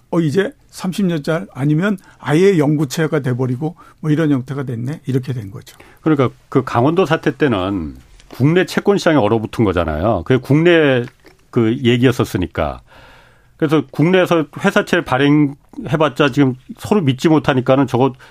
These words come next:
Speaker 2: 떼일 수도 있어. 정부가
Speaker 1: 예.
Speaker 2: 지금 보증하는 것도 지금 안 갚겠다고 들어누웠는데
Speaker 1: 예.
Speaker 2: 일반 회사들을 어떻게 믿어?라고 해서 국내 자금 시장이 꽁꽁 얼어붙은 거잖아요. 그런데 이거는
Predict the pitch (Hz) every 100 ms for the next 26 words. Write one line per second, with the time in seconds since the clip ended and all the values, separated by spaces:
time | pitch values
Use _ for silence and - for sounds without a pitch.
0 | - 180 202 185 175 165 - - - 127
1 | 151 165 - 151 151 165 147 147 143 131
2 | 131 127 - - 127 123 107 120 131 135
3 | 131 120 - - - - - - 131 139
4 | 127 117 104 135 156 131 113 127 151 139
5 | 147 131 185 151 135 127 113 120 117 117
6 | 127 123 131 - - - - _ - 143
7 | 170 165 156 - 123 143 135 139 131 -
8 | 196 190 139 120 110 - 98 90 95 92
9 | 151 170 147 156 156 80